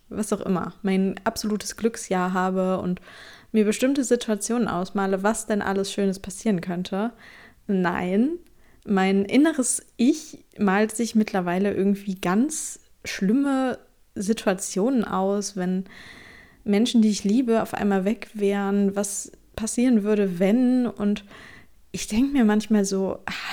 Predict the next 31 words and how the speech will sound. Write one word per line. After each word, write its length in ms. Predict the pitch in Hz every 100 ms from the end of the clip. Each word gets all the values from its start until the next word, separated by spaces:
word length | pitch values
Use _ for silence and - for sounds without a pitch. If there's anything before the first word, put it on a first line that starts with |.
| 180
"Hallo, 520 | 330 254 185 185 196 - - - - - - - -
das, 280 | 208 196 185
so 240 | 196 220
hab 140 | 302 269
ich 160 | -
mich 200 | 226 220
nicht 260 | 269 - -
trainiert." 680 | - 294 214 - 196 247 - -
Also 480 | - - 226 - - - -
so 260 | 220 214 302
lange 320 | 294 262 254
hab 180 | 240 233
ich 120 | 233
nicht 420 | 240 294 392 - - - - -
an 160 | 247 254
mir 120 | 226
selbst 360 | 202 311 - -
gearbeitet, 760 | - 185 202 208 254 262 - -
um 200 | 220 214
jetzt 300 | 277 - -
im 180 | 220
Endeffekt 640 | 214 254 269 - 226 226 -
hier 160 | - 190
zu 120 | 185
sitzen 600 | 190 254 - - 214 233
und 360 | - 196 196 - - - - _
im 160 | 208 185
Worst 380 | 190 339 - -
Case 340 | 165 175 -
zu 120 | -
denken. 460 | - - 185 220